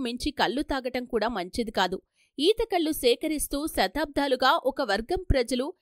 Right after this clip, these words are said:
జీవనోపాధిని కూడా పొందుకుంటున్నారు. ఈత కార్మికులుగా ప్రభుత్వం వారిని గుర్తించి వారికి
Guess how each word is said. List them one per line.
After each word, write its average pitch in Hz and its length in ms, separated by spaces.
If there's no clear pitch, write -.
జీవనోపాధిని 285 880
కూడా 226 140
పొందుకుంటున్నారు. 202 720
ఈత 220 140
కార్మికులుగా 254 580
ప్రభుత్వం 381 500
వారిని 269 220
గుర్తించి 302 440
వారికి 339 280